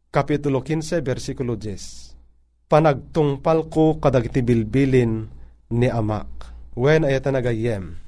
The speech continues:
Dayta iti pannagna ni Cristo. Makita ta nga isu ket sinursurot na tinungpal na dagiti bilbilin ni Amana.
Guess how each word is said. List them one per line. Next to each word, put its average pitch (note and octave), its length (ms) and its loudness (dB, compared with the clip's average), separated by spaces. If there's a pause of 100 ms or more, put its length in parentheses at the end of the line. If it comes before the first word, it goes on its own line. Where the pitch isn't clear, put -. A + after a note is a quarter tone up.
(300)
Dayta E3 720 4
iti C#3+ 640 0 (300)
pannagna D3+ 800 2 (440)
ni E3 200 2
Cristo. E3 640 -4 (720)
Makita D3 440 0
ta G2+ 280 -2 (640)
nga D3 480 4
isu F3+ 560 -2
ket C#3+ 320 0
sinursurot E3 720 0
na D#3 320 2 (480)
tinungpal D3+ 640 4
na D3 320 4 (400)
dagiti C3+ 720 0 (400)
bilbilin C3 720 2
ni A#2 240 0 (400)
Amana. G#2+ 480 2